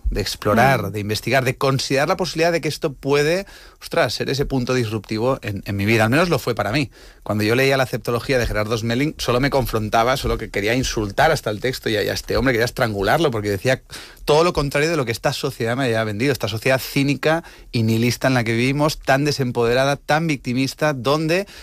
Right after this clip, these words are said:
Speaker 1: pues como niños pequeños, creemos que el sufrimiento, como vimos la semana pasada, va a cambiar nuestra vida, pero no es así. La función del sufrimiento es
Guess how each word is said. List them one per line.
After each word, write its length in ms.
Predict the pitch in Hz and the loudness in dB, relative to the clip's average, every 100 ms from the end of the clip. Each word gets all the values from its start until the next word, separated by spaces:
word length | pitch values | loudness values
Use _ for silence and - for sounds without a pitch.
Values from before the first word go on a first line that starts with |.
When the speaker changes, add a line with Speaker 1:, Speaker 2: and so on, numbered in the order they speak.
| - | -12
Speaker 1:
pues 140 | 120 - | -10 -4
como 200 | 120 120 | 0 2
niños 220 | 147 151 | 2 2
pequeños, 540 | 151 151 165 165 180 | 0 0 2 2 0
creemos 500 | - 131 143 156 156 | -2 0 2 2 -2
que 80 | - | -4
el 60 | 117 | -8
sufrimiento, 540 | 113 98 113 110 123 | -8 -4 -4 -2 -2
como 120 | 123 107 | -2 -2
vimos 140 | 107 | 0
la 60 | 110 | 0
semana 200 | 107 104 | -2 -2
pasada, 220 | 104 113 | 0 0
va 60 | 110 | 0
a 20 | |
cambiar 220 | 101 98 | -2 -4
nuestra 260 | 98 - 104 | -4 -2 0
vida, 240 | 107 147 - - - | 2 0 -2 -18 -6
pero 120 | - | 0
no 60 | 110 | 2
es 60 | 104 | 2
así. 200 | - - | 0 -4
La 140 | 95 | -4
función 260 | - 104 127 | -2 0 0
del 60 | |
sufrimiento 440 | 117 101 110 117 120 | 0 -2 -2 0 0
es 140 | 117 | 0